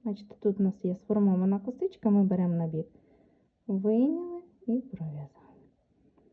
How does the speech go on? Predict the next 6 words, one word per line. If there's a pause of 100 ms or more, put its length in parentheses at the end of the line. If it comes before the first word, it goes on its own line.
(300)
Знову
звідси (1700)
петелечку
одну
взяли, (960)
звідси.